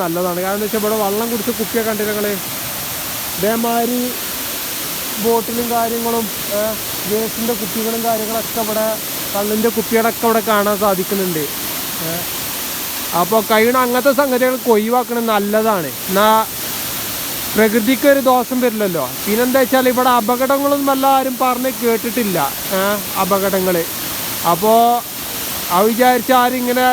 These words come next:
ഇതായി നിൽക്കും ചെയ്യേണ്ട. അപകടം, കാരണം വെച്ചാൽ അപകടങ്ങൾ ഏത് സമയത്തും വരാം, വരാതിരിക്കാം. എങ്ങനെ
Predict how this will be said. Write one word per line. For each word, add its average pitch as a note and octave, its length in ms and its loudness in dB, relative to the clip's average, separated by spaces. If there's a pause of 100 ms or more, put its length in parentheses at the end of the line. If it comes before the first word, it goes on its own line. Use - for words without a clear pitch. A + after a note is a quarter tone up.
(140)
ഇതായി A#3+ 320 2
നിൽക്കും A#3+ 320 0
ചെയ്യേണ്ട. A3 300 2 (140)
അപകടം, G3+ 400 2 (440)
കാരണം A3 200 2
വെച്ചാൽ A#3 260 2 (120)
അപകടങ്ങൾ G#3+ 460 0
ഏത് A3+ 200 -2
സമയത്തും A3+ 480 2
വരാം, G#3 240 4 (540)
വരാതിരിക്കാം. G3 600 4 (180)
എങ്ങനെ G3 260 -2